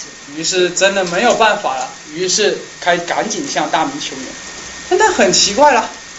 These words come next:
首先朝鲜按理说，那个什么，日本的船一过来，朝鲜明知道自己打不过，他肯定要派往这个大明求援的。为什么朝鲜要拖延十日，直到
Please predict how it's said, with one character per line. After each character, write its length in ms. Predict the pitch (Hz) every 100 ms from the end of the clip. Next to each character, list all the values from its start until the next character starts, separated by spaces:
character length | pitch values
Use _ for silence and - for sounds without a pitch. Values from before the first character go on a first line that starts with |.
| - - - -
首 220 | - 226
先 340 | 269 349 349
朝 260 | - 226 269
鲜 160 | 294 254
按 220 | 320 220
理 20 |
说， 400 | 185 233 247 240 - - - - - - - - - - -
那 140 | 233
个 320 | 185 165 156
什 140 | 147 139
么， 300 | 143 160 170 - - - - - - - - -
日 140 | 330
本 120 | 240
的 80 | 208
船 260 | 196 226 285
一 40 |
过 220 | 285 339
来， 240 | 202 147 170 - - - - - - - -
朝 340 | - - 190
鲜 200 | 247 202 175 165 190
明 200 | 175 233
知 200 | 294 294
道 160 | 285
自 120 | 233 226
己 120 | 226
打 120 | -
不 100 | - -
过， 160 | 214 - - - -
他 80 | 247
肯 360 | - - 165 139
定 140 | 196
要 140 | 202 185
派 240 | - 196
往 200 | 139 117 - - - - - - -
这 100 | 165
个 100 | 160
大 200 | 160 202
明 140 | 160 165
求 200 | - 147
援 80 | 135
的。 200 | 101 - -
为 120 | 277 247
什 100 | 214
么 80 | 233
朝 240 | - 226
鲜 200 | 240 185
要 140 | 202
拖 280 | 202 - 262
延 160 | 247 233
十 220 | - 185
日， 220 | 214 214
直 320 | - - 170
到 280 | 202 262 170